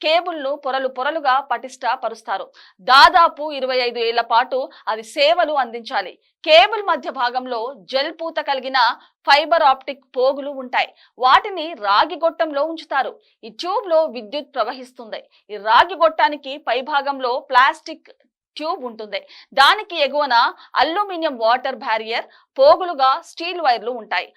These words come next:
అదనపు రక్షణ అవసరం అనుకుంటే దానిపై స్టీల్ వైర్తో మరో అల్లికను ఏర్పాటు చేస్తారు. ఆ తర్వాత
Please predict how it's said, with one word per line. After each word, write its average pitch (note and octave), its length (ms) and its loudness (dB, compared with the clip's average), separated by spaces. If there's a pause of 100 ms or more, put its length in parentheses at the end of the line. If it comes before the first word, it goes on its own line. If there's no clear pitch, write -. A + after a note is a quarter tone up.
(180)
అదనపు D4 420 -2
రక్షణ D#4+ 420 -4
అవసరం D#4 360 0
అనుకుంటే C#4+ 600 -4
దానిపై C4 500 2
స్టీల్ D#4+ 340 -10
వైర్తో C#4+ 540 -2 (260)
మరో C4+ 320 6
అల్లికను D#4 520 0
ఏర్పాటు C4 440 -4
చేస్తారు. B3 380 -6 (260)
ఆ G3+ 60 -10
తర్వాత D4+ 600 2